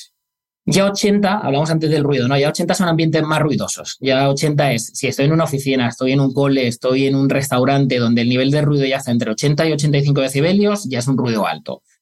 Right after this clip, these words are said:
Ya es un ruido que empieza, eh, de, por ejemplo, en un entorno de trabajo es un ruido bastante, es, es un sonido, es un nivel de, de, de sonido bastante molesto. Y noventa decibelios sería como un pub,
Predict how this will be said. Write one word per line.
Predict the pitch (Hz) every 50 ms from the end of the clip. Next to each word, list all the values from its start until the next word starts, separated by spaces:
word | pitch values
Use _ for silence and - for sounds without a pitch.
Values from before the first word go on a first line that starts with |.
| _ -
Ya | - -
es | -
un | 120 117
ruido | 123 123 127 139 147 151 147 143
que | - 123
empieza, | 117 107 120 120 120 - 110 - 117 - -
eh, | - 110 87 -
de, | - - - 113 - - - -
por | - 113
ejemplo, | 107 - 127 127 131
en | 135 139
un | 143 143
entorno | 143 139 143 139 139
de | 135 120
trabajo | 127 135 139 139 156
es | 143
un | 139 139
ruido | 120 120 123 127 120
bastante, | 107 - - 117 107 104 113 113 110 -
es, | - 113 120 117 117
es | - 120 117
un | 127 127 120
sonido, | - 135 127 135 143 139 135 127
es | 120 131
un | 127 127
nivel | 131 127 131 135 135 131
de, | 135 135 131 -
de, | 127 123 131 127 123 123 120 117 120 110 107
de | 120 120 117 113
sonido | - - 123 131 135 147 143
bastante | 131 120 - 113 113 110 120
molesto. | 107 87 - - - - 98 92 - - - - - - - _ _ _ -
Y | - 190
noventa | 190 190 190 190 196 185
decibelios | 160 175 180 175 180 202 202
sería | - 147 135
como | 139 139 127 120
un | 123 113
pub, | 73 80 101 -